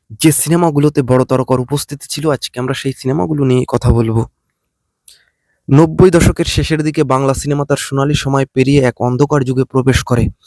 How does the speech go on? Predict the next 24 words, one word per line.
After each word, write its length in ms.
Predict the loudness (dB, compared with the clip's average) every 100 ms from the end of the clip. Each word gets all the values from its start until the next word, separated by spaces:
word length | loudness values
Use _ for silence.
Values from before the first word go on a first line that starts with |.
| -20 -20 -20 _
গোটা 260 | 0 4 4
বাংলা 300 | 2 2 0
চলচ্চিত্র 460 | 0 -4 -4 -6 -4
ইন্ডাস্ট্রিটাই 600 | -2 -2 -2 -2 -2 -4
তখন 280 | -4 -6 -8
অশ্লীলতা 540 | -6 -4 -4 -4 -4
নির্ভর 340 | -2 -2 0 0
হয়ে 120 | 0
পড়ে। 260 | -2 -6 -6 _ _ _
দুঃখজনক 500 | -6 -4 2 2 2 0
বিষয় 280 | 0 2 2
হচ্ছে, 380 | 0 -4 -4 -4 -2
এই 200 | -4 -2
অশ্লীলতা 540 | -6 -6 -4 -2 0
থেকে 200 | 0 0
গা 200 | 2 2
বাঁচাতে 300 | 0 0 -2
পারেনি 280 | -4 -4 -2
বাংলাদেশের 520 | -4 -2 -2 -2 -6 -12 _ _ -20 _ -4
অনেক 200 | -2 -2 0
লিজেন্ড 400 | 0 4 2 2
তারকারাও। 500 | -2 -2 0 0 0 -2 _ -20 -20 -20 -20 _ 0
বলতে 260 | 0 2 0
খারাপ 260 | 2 0